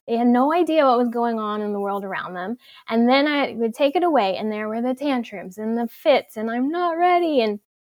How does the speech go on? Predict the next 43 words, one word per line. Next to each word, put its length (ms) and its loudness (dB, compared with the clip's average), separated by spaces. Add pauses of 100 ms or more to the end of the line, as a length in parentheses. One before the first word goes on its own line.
(520)
then 300 0 (140)
there 200 0
were 120 0
the 80 2
questions 560 0
of, 220 -4 (360)
"When 280 0
can 140 -2
I 60 2
have 200 2
it 80 -2
next? 220 -2
When 200 2
can 100 2
I 80 0
have 160 0
it 80 -2
next?" 320 -6 (440)
And 140 -4
I 120 0
just 220 2
took 160 -2
a 80 -2
step 300 -4
back 320 2
and 160 -6
I 100 -6
was 260 -12 (420)
like, 160 -18
"I 280 0
do 220 2
not 380 4
like 220 0
this. 220 -2
This 220 -4
is 160 -4
not 360 -2
working 340 0
for 140 -8
me. 260 0
It 60 2
is 180 -2
not 640 -4